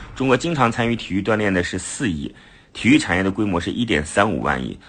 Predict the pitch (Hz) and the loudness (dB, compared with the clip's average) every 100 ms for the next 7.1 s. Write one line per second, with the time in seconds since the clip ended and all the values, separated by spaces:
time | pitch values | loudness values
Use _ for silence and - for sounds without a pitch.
0 | - _ 131 120 147 139 110 90 87 98 | -20 _ 6 8 8 8 8 4 2 -2
1 | 110 143 117 85 101 71 62 80 120 110 | 0 2 2 2 0 -2 -4 -2 -2 -2
2 | 107 85 80 69 - - - 78 78 90 | -4 0 0 0 -6 -16 -4 -2 0 -2
3 | 76 - 71 69 67 87 80 67 73 76 | -6 -4 0 2 0 -4 0 0 2 2
4 | 62 - - - - - 120 80 67 62 | 0 -4 -20 -20 -10 -6 -4 -4 -4 -4
5 | - 104 92 52 - - - 76 80 76 | 0 0 0 -4 -8 -10 -8 -4 -2 -2
6 | 80 73 - 95 92 80 65 58 92 117 | -2 -4 -2 -2 0 -2 -4 -6 -2 0